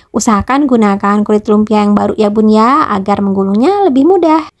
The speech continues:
Jika sudah diisi dengan rebon seperti ini, ini bisa disetok loh Bun. Jadi tinggal dimasukkan aja dalam wadah yang tertutup rapat,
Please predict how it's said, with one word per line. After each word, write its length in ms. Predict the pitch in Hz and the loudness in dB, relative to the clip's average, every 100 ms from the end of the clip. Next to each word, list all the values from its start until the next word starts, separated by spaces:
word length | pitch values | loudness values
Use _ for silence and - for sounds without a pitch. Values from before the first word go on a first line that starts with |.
| _ | _
Jika 240 | - 302 440 | -10 -4 -4
sudah 240 | 403 339 | 0 0
diisi 240 | 240 214 247 | 0 -2 -2
dengan 320 | 208 196 196 196 | 0 0 0 -2
rebon 720 | 180 180 175 180 214 330 359 | -4 -2 0 0 0 0 -2
seperti 480 | 262 - - - 202 | -6 -10 -8 -4 0
ini, 240 | 240 285 | 2 2
ini 240 | 285 381 | 4 4
bisa 240 | 320 277 226 | 2 0 -2
disetok 480 | 233 320 381 359 262 | -4 -4 -4 -4 -4
loh 140 | 202 | -4
Bun. 260 | 214 226 330 359 - - - | 0 0 0 -2 -12 -10 -2
Jadi 320 | 220 277 - | 0 0 0
tinggal 320 | 240 220 214 | 0 2 2
dimasukkan 480 | 214 214 214 208 202 | 2 0 -2 -4 -2
aja 480 | 202 214 254 285 233 | 0 0 2 0 0
dalam 240 | 208 208 | 0 0
wadah 240 | 202 202 | -2 -2
yang 160 | 202 196 | -2 -4
tertutup 320 | - 196 202 | -8 -8 -10
rapat, 480 | - 320 - 370 370 | -4 -4 0 -2 -2